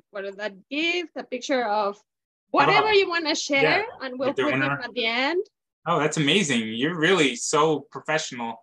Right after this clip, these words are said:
Speaker 1: <laughs>
Speaker 2: I also have a podcast, and I sort of, like, lag behind because of the book. You know?
Speaker 1: Okay,
Speaker 2: And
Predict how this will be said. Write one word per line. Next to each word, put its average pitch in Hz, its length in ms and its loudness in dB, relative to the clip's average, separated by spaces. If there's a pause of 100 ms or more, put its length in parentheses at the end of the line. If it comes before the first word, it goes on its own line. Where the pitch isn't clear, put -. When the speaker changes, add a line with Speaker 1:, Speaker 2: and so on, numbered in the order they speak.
(380)
Speaker 1:
<laughs> - 0 - (960)
Speaker 2:
I 156 80 0
also 175 240 4
have 156 120 4
a 147 60 2
podcast, 165 840 0
and 135 120 -8
I 127 360 -4 (260)
sort 151 300 2
of, 135 180 0
like, 127 200 2
lag 131 440 2
behind 147 640 2
because 151 300 -4
of 135 140 -6
the 127 280 -4
book. 170 220 -2 (1120)
You 160 140 -8
know? 143 160 0
Speaker 1:
Okay, 349 180 2
Speaker 2:
And 403 80 -2